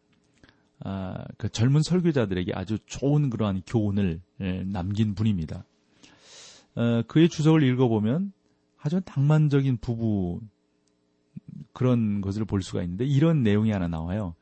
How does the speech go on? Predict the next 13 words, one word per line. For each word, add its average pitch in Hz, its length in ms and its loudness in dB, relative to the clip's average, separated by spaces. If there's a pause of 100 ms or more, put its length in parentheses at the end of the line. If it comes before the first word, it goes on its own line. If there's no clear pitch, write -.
(540)
런던에서, 131 920 2 (720)
어, 98 520 -4
그 101 160 -2 (120)
귀족 147 320 2
신분을 147 400 0
가진 117 240 0
한 131 160 -2
소년을 117 680 2
이 101 140 -2
메투엘리가 101 580 0
만나게 92 480 -2
되었다고 85 460 -4
그래요. 104 320 -6